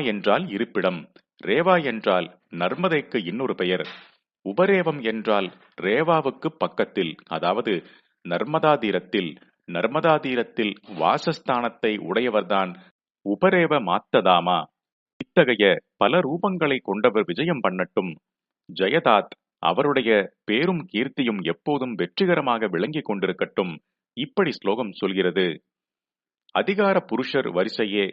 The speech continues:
ஆச்சாரிய பரம்பரை. பூர்வாச்சாரியர்களின் கதைகளை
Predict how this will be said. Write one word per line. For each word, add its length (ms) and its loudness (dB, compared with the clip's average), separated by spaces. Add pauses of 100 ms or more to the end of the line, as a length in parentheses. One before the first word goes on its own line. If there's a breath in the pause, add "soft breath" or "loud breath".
(240)
ஆச்சாரிய 500 0
பரம்பரை. 500 0 (1000)
பூர்வாச்சாரியர்களின் 1080 2
கதைகளை 500 2